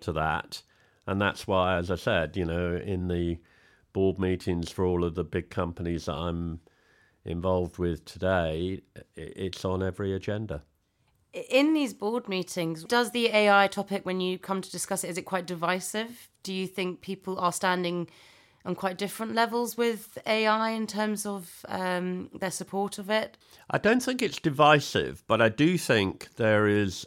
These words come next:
Speaker 1: a very steep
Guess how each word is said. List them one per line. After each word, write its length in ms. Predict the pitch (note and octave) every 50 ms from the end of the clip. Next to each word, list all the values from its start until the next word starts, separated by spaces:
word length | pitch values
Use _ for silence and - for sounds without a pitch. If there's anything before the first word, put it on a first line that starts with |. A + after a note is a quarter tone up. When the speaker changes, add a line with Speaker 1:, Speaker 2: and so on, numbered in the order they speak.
| -
Speaker 1:
a 680 | - G2 G2 G2+ G2 F#2+ G2 F#2+ F#2+ F#2+ F#2+ F#2 F2+ - - _ _ _ _ _ _ _ _ _ _ _ _ _ _ _ _ _ _ _
very 520 | F2 E2+ F2 A#2 A#2+ A#2+ A2+ G2+ F#2+ F#2
steep 420 | - - - - G#2+ G2 - -